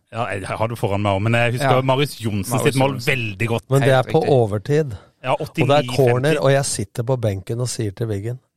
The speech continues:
Speaker 3: "Dette blir mål."
Speaker 1: Mm.
Speaker 3: Og han har så mye fart at etter ballen ligger i mål, så skubber han jo til målet, så
Speaker 1: <laughs> Ja.
Speaker 3: det kommer ut av stillingen.
Speaker 2: Stemmer det, stemmer det.
Speaker 3: Det er helt sykt, det der.
Speaker 1: Men for det var det,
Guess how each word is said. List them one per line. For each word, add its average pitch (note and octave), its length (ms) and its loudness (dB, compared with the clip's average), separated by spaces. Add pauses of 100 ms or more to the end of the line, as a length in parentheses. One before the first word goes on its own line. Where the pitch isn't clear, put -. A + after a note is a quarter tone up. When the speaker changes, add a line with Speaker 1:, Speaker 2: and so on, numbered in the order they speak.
Speaker 3:
"Dette A2+ 380 -6
blir G#2 180 -4
mål." G#2 240 -6 (220)
Speaker 1:
Mm. A2+ 280 -4 (720)
Speaker 3:
Og C3 100 2
han D3+ 160 2 (420)
har C3+ 320 2
så - 160 -2
mye C3 160 2
fart - 240 -6 (1080)
at - 140 -2 (100)
etter D#3 300 0
ballen B2+ 240 2
ligger B2+ 240 0
i C3+ 40 2
mål, C3 280 2
så - 160 -4
skubber G2+ 480 0
han F#2+ 100 0
jo B2+ 100 -2
til - 200 -4
målet, A2+ 440 2
så D3 100 0
Speaker 1:
<laughs> - 20 4
Ja. E3 60 2
Speaker 3:
det C3+ 120 2
kommer B2 240 0
ut A2 180 -2
av B2 100 0
stillingen. C3+ 260 0
Speaker 2:
Stemmer D3+ 120 2 (120)
det, C#3+ 80 2
stemmer C#3+ 300 0
det. D3 80 4
Speaker 3:
Det C3 80 2
er B2 140 2
helt A#2+ 140 -2
sykt, A#2 380 -6
det A#2+ 140 -8
der. A2+ 160 -8 (160)
Speaker 1:
Men E3+ 200 4
for D3+ 180 2
det A3 80 0
var G3 60 0
det, D3+ 140 2